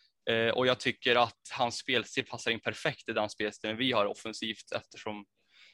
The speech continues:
eh, jag tycker vi saknar det han, han har, eh, i vårt anfallsspel med tyngden och med targetspelet.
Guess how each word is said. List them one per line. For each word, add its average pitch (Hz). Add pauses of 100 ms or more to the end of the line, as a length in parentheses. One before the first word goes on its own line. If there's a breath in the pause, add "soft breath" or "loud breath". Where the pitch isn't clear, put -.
(240 soft breath)
eh, 104 (180)
jag 143
tycker 160
vi 143
saknar 151
det 120
han, 113
han 131
har, 113 (320)
eh, -
i 117
vårt 113
anfallsspel 107 (500)
med 113 (440)
tyngden 123
och 113
med 110
targetspelet. 120